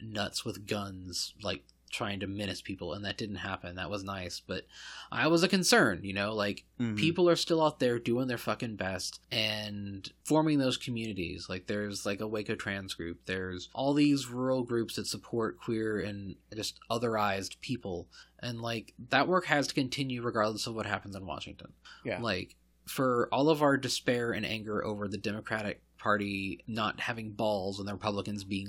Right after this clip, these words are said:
Speaker 1: literally evil, there's still lots of people doing good shit locally. If you want to have an impact in the next bit, like,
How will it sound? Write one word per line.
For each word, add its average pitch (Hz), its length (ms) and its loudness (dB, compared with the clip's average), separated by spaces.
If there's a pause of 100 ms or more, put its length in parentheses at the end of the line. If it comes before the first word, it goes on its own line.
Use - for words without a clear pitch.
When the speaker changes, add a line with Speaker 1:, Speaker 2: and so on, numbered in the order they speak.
(120)
Speaker 1:
literally 107 400 0
evil, 101 500 0
there's 131 240 2
still 147 160 4
lots 151 180 4
of 156 80 0
people 123 280 0
doing 110 260 0
good 107 160 0
shit - 240 -2
locally. 87 640 -4
If - 180 -6
you 104 120 -2
want 113 380 -8
to 107 600 -2 (360)
have 160 260 4
an 147 80 6
impact 113 640 0 (320)
in 117 140 -6
the 117 80 -4
next 107 360 -2
bit, 104 320 0 (320)
like, 98 260 -6